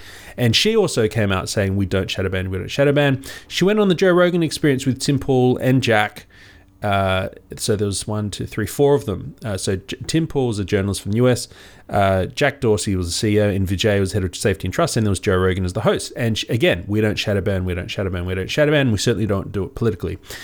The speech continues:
Now Elon has released, through Bari Weiss, number two, screenshots and proof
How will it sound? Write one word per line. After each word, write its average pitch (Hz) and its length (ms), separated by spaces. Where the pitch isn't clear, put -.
Now 165 300
Elon 160 340
has 123 140
released, 120 440
through 143 160
Bari 123 260
Weiss, 113 320
number 117 200
two, 117 500
screenshots 160 880
and 107 260
proof 190 880